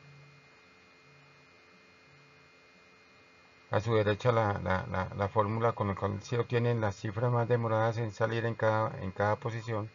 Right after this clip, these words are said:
De ahí les sugiero jugar el cero dos veinticinco, treinta y ocho sesenta y cinco, cuarenta y tres veinte, setenta y dos noventa y seis, cero nueve treinta y tres,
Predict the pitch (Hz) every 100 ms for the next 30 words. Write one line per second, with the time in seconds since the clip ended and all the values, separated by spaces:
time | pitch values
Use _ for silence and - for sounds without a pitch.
0 | - - - - - 110 110 107 117 123
1 | 104 104 107 120 107 104 104 120 117 117
2 | 113 120 107 - 120 113 123 135 - -
3 | - - - - 120 107 107 107 104 127
4 | 120 113 104 92 - 120 110 127 - -
5 | - - - - 117 110 107 104 - 107
6 | 113 120 113 120 123 - - 117 107 110
7 | 110 104 104 117 120 107 98 92 110 120
8 | - - - - - - - - 113 117
9 | 113 117 117 110 101 90 - 113 131 -